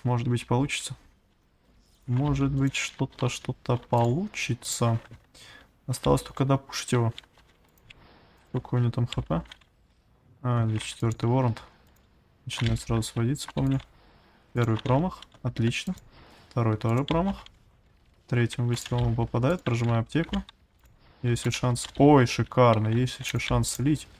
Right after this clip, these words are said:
Еще и двадцать пять секунд. Может, еще одного Джаггера успеем слить. Может, еще и выиграем катку? Если выиграем, будет вообще шикарно. Снизу Джаггернаут. И было бы неплохо его пушить. Было бы неплохо его пушить моему тиммейту.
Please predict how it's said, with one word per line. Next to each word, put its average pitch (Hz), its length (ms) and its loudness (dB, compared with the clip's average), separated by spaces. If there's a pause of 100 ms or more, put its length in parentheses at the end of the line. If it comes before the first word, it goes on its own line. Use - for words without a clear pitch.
(340)
Еще - 260 2
и 131 40 4
двадцать 123 300 2
пять 127 140 2
секунд. - 400 -2
Может, 123 200 0
еще 185 220 2
одного 123 340 4
Джаггера 120 340 2
успеем 120 320 2
слить. - 260 -2 (500)
Может, - 200 -4
еще - 160 0
и 127 40 6
выиграем 127 340 4
катку? 180 380 0 (920)
Если 127 120 0
выиграем, 143 340 4
будет 139 160 4
вообще 143 200 2
шикарно. 120 380 2
Снизу 127 300 2
Джаггернаут. 131 580 6 (760)
И 123 120 4
было 135 200 6
бы 143 80 0
неплохо 139 340 4
его 135 100 8
пушить. 127 380 0 (920)
Было 127 280 2
бы 135 100 0
неплохо 135 380 0
его 135 180 4
пушить 147 400 0
моему 123 300 4
тиммейту. 131 480 2